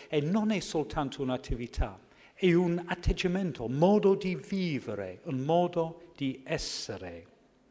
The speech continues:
Secondo, lexio divina. Lexio divina, la paro-, la frase lexio divina, eh, è s-,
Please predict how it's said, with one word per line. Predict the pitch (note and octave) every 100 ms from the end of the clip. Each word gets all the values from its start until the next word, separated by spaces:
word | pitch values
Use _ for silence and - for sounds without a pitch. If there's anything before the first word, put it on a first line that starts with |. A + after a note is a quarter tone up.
| _ _ - - - - - _ _ _ _ _ _ _ _ _ _ _ - - _ _
Secondo, | - E3+ - F#3+ D#3+ A#2 F2+ E2 - _ _ _ -
lexio | C#3+ C#3+ - B2
divina. | A#2 G#2 G#2 F2 D#2+ - _ _ _ _ _ _ _ _ _ _ _ _ _ - _ _ _ _ _ _
Lexio | D#3+ D#3+ - E3
divina, | C#3+ C3+ D#3+ C3 G#2 G#2+ -
la | C#3+ C3+
paro-, | - C#3 D3+ D#3
la | D3+
frase | B2+ - D#3+ D#3+ D3 A#2+
lexio | A#2+ B2 - B2 A2
divina, | A#2 A2+ A2 G2 G2+ A2+ - - - - -
eh, | C#3 B2+ B2 - - - G2+ G2+ _ _ _ _ _ _ - _ _ - G#2+ A2 - - - -
è | C3+ C#3+ - -
s-, | - - - -